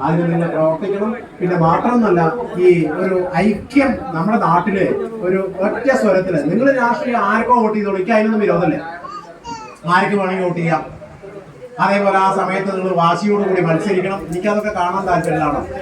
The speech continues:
അതൊക്കെ ചെയ്തോളൂ. അത് കഴിഞ്ഞാൽ നമ്മൾ ആരാ? നമ്മൾ തലയണക്കാടുകാരാണ്.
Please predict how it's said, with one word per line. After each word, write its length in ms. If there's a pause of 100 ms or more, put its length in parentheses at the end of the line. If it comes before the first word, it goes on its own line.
അതൊക്കെ 240
ചെയ്തോളൂ. 420 (220)
അത് 240
കഴിഞ്ഞാൽ 400 (320)
നമ്മൾ 280
ആരാ? 340 (280)
നമ്മൾ 300
തലയണക്കാടുകാരാണ്. 1120